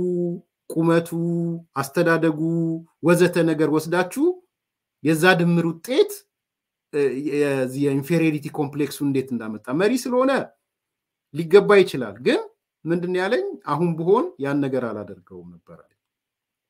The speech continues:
ቢኮዝ፣ እ፣ ፖለቲካሊ እንትንም ነው ማለት፣ አ-፣ አ-፣ ብዙ ነገሮችን አፌክት ያደርጋል።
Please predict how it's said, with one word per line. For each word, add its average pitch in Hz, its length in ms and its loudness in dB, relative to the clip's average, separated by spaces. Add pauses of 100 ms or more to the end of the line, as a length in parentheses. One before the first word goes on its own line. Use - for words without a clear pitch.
(560)
ቢኮዝ፣ 131 380 -4 (800)
እ፣ 135 100 -8 (1080)
ፖለቲካሊ 160 520 2 (1700)
እንትንም 165 520 4
ነው 104 180 -4 (320)
ማለት፣ 120 280 -4 (120)
አ-፣ - 240 -8
አ-፣ - 180 0
ብዙ 175 260 4
ነገሮችን 170 560 4
አፌክት 143 400 -4
ያደርጋል። 92 420 -16